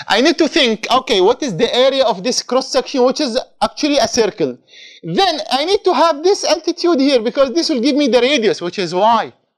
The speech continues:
If I have the radius from here to here is equal to Y, so the cross section's area is nothing but what? By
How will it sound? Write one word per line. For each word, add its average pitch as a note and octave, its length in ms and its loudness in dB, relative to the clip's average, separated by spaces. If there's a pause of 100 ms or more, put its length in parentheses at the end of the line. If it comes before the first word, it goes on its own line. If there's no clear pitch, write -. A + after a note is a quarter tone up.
(720)
If - 140 -2
I A#3+ 100 4
have C#4 260 2
the C#4 100 0
radius C#4 340 0
from A#3 240 0
here B3+ 160 0
to A3+ 100 -4
here A#3 200 4
is F#3+ 140 2
equal G#3+ 260 -2
to G3+ 100 -2
Y, B3 260 2
so G3+ 260 0
the F#3 140 -4
cross G4 300 -4
section's D#3 880 -6
area B3+ 500 2
is F#3+ 540 -2 (340)
nothing G3 540 -4
but G3 360 0 (680)
what? F#3+ 360 0 (240)
By C#4 720 2